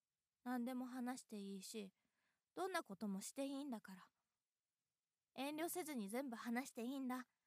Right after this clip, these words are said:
あ、だって、私たちは相思相愛なんだから。え？好きじゃない？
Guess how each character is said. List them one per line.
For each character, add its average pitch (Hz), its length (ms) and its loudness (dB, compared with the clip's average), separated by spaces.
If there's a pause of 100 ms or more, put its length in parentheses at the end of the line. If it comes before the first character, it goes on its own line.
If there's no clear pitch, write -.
(540)
あ、 311 80 0
だ 349 140 8
っ - 80 8
て、 233 140 -2 (380)
私 381 340 6
た 392 120 4
ち 262 100 4
は 226 100 10
相 415 140 6
思 427 180 6
相 349 200 4
愛 440 240 12
な 480 120 6
ん 415 40 2
だ 330 100 6
か 254 120 -2
ら。 240 140 -6 (2500)
え？ 240 40 -14
好 240 60 -12 (2000)
き 427 160 0
じ 403 60 0
ゃ 247 100 4
な 202 240 -2
い？ 220 100 -2